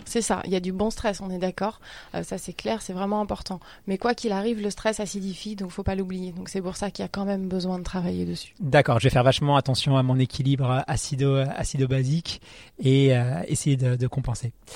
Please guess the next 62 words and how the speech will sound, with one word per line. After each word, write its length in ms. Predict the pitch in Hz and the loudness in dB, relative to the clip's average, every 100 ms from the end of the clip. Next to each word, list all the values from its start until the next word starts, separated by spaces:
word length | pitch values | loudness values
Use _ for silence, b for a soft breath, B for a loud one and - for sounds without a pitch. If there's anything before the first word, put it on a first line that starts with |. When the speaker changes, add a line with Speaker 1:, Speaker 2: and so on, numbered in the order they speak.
| - | -12
Speaker 1:
Ouais. 80 | 185 | -8
Speaker 2:
tout 100 | 90 | -6
ça. 160 | - 117 B B | -4 -4 B B
Merci 300 | 160 190 - | 4 6 6
infiniment, 380 | 196 - 185 226 | 4 6 6 8
Mélanie. 200 | 202 214 | 8 8
Donc, 140 | 170 | 6
on 60 | 147 | 6
peut 100 | 170 | 6
te 60 | |
retrouver 480 | - 185 185 180 190 | 8 8 8 10 10
au 80 | 180 | 10
magasin 420 | 151 147 147 156 | 8 8 6 4
Bio 100 | 151 | 2
C'est 160 | 147 165 | 2 2
Bon. 120 | 165 | 2
Donc, 100 | 151 | 2
toi, 100 | 151 | 2
tu 140 | - | 2
es 20 | 139 | -2
sur, 260 | - 139 | 0 -2
euh, 80 | 139 | -2
sur 160 | - 143 | -4 0
Colombes, 260 | 151 185 | 2 2
mais 100 | 226 | 2
je 60 | 165 | 0
crois 140 | - | 0
que 40 | 156 | 0
t'as 120 | 147 | 2
aussi 240 | 139 - | 2 0
un, 280 | 143 139 151 160 B B _ | -2 -2 -4 -10 B B _
un, 160 | 175 175 | -8 -4
un 100 | 156 | 0
cabinet 340 | - 135 143 | 2 4 4
à 80 | 143 | 2
côté, 480 | - 135 160 180 175 | 2 2 4 4 4
euh, 160 | 139 | 2
Sport 260 | 135 - 139 | -2 -6 -6
Santé, 420 | 147 131 147 147 | -6 -4 0 0
euh, 120 | 139 143 | -2 -4
Esprit, 500 | 156 - - 170 180 | -8 2 2 2 -4
euh, 60 | 160 | -4
Speaker 1:
Santé, 260 | 147 214 | 0 2
Speaker 2:
c'est 60 | 220 | 2
ça ? 60 | 208 | 0
Speaker 1:
Sport, 220 | 190 185 | 0 0
Esprit, 360 | 185 - - 175 | -4 -8 -14 -12
c'est 160 | 180 | -12
ça. 140 | 180 - | -12 -14
Speaker 2:
Super. 400 | - - 139 131 - | -12 -8 -6 -6 -4
Merci 360 | 151 160 - | 4 4 4
encore 160 | 147 196 | 4 4
et 20 | |
puis, 100 | 175 | 4
bah, 100 | 143 | 2
je 40 | - | 2
te 80 | |
dis 80 | 135 | 2
à 60 | 135 | 2
bientôt. 240 | 127 139 - - - | 2 -4 -10 -10 -2
Speaker 1:
À 100 | 202 | 0
bientôt. 320 | 190 180 | 0 0